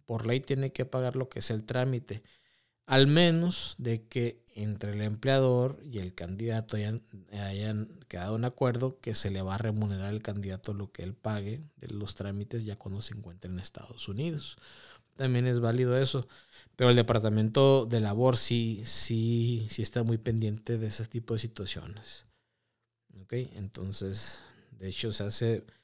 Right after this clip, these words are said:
se hace un trabajo, eh, previo a todo lo que es migración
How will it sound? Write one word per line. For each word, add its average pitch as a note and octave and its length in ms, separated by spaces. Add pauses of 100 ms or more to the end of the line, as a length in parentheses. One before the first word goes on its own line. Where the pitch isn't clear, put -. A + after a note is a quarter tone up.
(280)
se - 140
hace - 120
un B2+ 100
trabajo, A#2+ 880 (1120)
eh, G2 440 (200)
previo A#2+ 520
a G#2+ 140
todo A2 140
lo A2 100
que G#2+ 140
es G#2 80
migración A#2+ 680